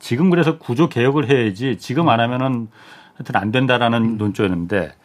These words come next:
Speaker 1: 일각에서는 그렇게 말합니다. 일본의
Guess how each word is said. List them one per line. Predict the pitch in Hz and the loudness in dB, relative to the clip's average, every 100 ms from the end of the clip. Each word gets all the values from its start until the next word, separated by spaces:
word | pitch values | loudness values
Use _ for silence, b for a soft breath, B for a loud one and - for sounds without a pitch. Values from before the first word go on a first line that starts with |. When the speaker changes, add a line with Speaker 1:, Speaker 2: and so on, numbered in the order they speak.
| B B B | B B B
Speaker 1:
일각에서는 | 139 185 220 214 | 2 4 4 2
그렇게 | 202 151 147 | 2 0 2
말합니다. | 123 107 95 90 80 71 _ b b b b b b b - | 2 2 -2 -4 -8 -10 _ b b b b b b b 0
일본의 | 151 180 196 196 190 180 165 156 | 2 4 6 6 6 6 4 0